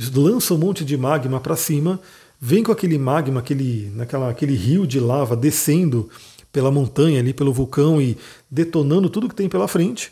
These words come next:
né, queimando tudo, destruindo tudo. Aí, de repente, essa, essa lava, né, esse magma vai parar e ele vai resfriar, né, ele vai resfriar muito rapidamente por conta da temperatura ambiente,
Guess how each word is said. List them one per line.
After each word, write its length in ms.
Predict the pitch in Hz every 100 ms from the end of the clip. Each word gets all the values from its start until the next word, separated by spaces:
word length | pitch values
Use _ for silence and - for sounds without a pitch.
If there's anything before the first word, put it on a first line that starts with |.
| _
né, 140 | 151
queimando 500 | 143 151 131 151 190
tudo, 300 | 147 160 143
destruindo 420 | 120 - 147 175 185
tudo. 440 | 156 165 175 196 - - - -
Aí, 100 | 285
de 80 | 220
repente, 600 | 214 214 185 190 233 131
essa, 760 | - - 185 151 131 123 120 135
essa 200 | 117 143
lava, 400 | 120 139 185 127
né, 120 | 135
esse 160 | 127 135
magma 340 | 123 120 151
vai 160 | 127 123
parar 500 | 190 190 131 220 - _ - - - _
e 100 | 262
ele 140 | 240 247
vai 160 | 202
resfriar, 580 | 175 214 - 311 135 147 - _
né, 120 | 139
ele 100 | 127
vai 140 | 120 123
resfriar 440 | 160 - 160 131
muito 220 | 135 139
rapidamente 720 | 151 160 185 214 151 160 170 - - _
por 100 | 220
conta 300 | 165 156 165
da 100 | 156
temperatura 540 | 170 156 156 147 147
ambiente, 600 | 160 156 131 131 - 143